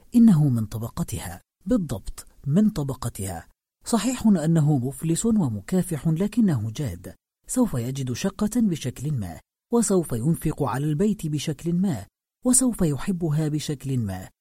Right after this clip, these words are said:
لن يتسلى بها، ولن يحاول أن يقبلها في أول مكان مغلق يختليان فيه، ولن يقول لنفسه: "فتاة مغرية مكتملة الجسد وفقيرة،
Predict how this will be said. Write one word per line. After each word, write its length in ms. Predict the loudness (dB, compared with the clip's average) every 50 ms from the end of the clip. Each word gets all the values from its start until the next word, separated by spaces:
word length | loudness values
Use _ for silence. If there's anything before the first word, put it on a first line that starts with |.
| _ _ 2
لن 180 | 4 6 6
يتسلى 520 | 6 6 6 4 2 4 4 4 4 2 2
بها، 300 | 2 2 0 0 0 -4
ولن 260 | -4 -2 0 2 2
يحاول 500 | 2 2 0 -2 -2 0 0 2 2 0
أن 160 | 0 0 0
يقبلها 800 | 0 0 0 -2 -4 -4 0 2 2 4 4 4 2 2 0 0
في 260 | -2 -4 -8 -8 -6
أول 340 | -4 -4 -2 -2 -2 -2 -2
مكان 520 | -2 -2 -2 0 2 4 4 4 4 4
مغلق 460 | 4 2 2 2 0 0 0 0 -2
يختليان 840 | -2 0 0 0 -2 -4 -4 -4 -4 -4 -2 -2 -2 -2 -2 -2 -4
فيه، 300 | -4 -6 -10 -12 -12 -14 -16 _ _ _ _ _ _ _ -8
ولن 220 | -6 -4 -4 -4 -4
يقول 360 | -6 -4 0 2 4 4 4
لنفسه: 580 | 2 2 2 2 0 0 0 0 2 2 2 2 -2 _ _ _ _ _ _ _ -4
"فتاة 420 | -2 0 2 2 2 4 6 8 8
مغرية 500 | 8 8 6 6 4 6 6 4 4 4 4
مكتملة 720 | 4 6 6 4 4 2 2 2 2 2 4 2 2 0 0 0
الجسد 460 | 0 0 0 0 2 2 2 2 2
وفقيرة، 640 | 2 0 0 0 -4 -2 0 2 2 2 2 0 -6